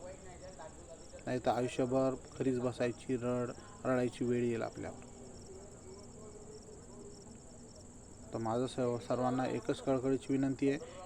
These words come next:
एकत्र या, लढा. आपले जे knowledge of symbol डॉक्टर बाबासाहेब आंबेडकर यांचे तरी वाक्य ध्यान लक्षात ठेवा,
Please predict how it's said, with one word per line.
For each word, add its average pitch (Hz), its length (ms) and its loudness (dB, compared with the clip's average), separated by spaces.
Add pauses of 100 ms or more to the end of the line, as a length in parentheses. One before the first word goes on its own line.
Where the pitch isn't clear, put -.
(120)
एकत्र 131 340 2
या, 135 220 8 (360)
लढा. 117 320 6 (1600)
आपले 123 340 2
जे 127 420 4 (500)
knowledge 127 380 6
of 131 100 8 (140)
symbol 131 320 6 (520)
डॉक्टर 120 240 2
बाबासाहेब 120 340 4
आंबेडकर 123 340 0 (3750)
यांचे 127 420 6
तरी 139 240 10
वाक्य 131 400 6
ध्यान 117 220 2
लक्षात 120 300 2
ठेवा, 110 280 0